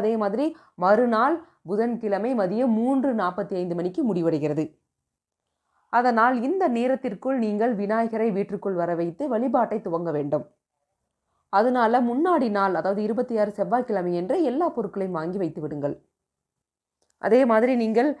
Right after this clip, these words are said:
அ, எத்தனை நாள் வச்சு வழிபாடு செய்கிறீங்களோ அந்த, அதற்குரிய பொருட்களை நீங்கள் வீட்டில் வாங்கி வைத்து விட வேண்டும்.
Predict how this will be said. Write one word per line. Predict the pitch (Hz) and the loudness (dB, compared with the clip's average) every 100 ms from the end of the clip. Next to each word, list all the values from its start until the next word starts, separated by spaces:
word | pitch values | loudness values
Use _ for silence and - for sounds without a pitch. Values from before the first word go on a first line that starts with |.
| - - | -10 -4
அ, | 170 | 0
எத்தனை | 180 185 359 302 | 0 0 0 2
நாள் | 226 233 | 2 2
வச்சு | 208 196 208 | 0 -2 -2
வழிபாடு | 190 202 196 196 | -2 2 0 0
செய்கிறீங்களோ | 190 175 160 156 196 247 | -4 -4 -4 0 2 2
அந்த, | 175 202 226 - | 0 -2 -2 -2
அதற்குரிய | 180 208 196 - 269 294 | -2 -4 -6 -6 -4 -4
பொருட்களை | 302 202 208 208 208 | -4 -4 -4 -4 -2
நீங்கள் | 190 185 247 370 - _ _ | -2 -2 -2 -2 -8 _ _
வீட்டில் | - 190 202 180 | -10 -8 -6 -4
வாங்கி | 160 180 202 | -4 -2 -2
வைத்து | 185 143 - | -2 -4 -8
விட | 151 139 | -8 -8
வேண்டும். | 135 131 147 | -6 -6 -6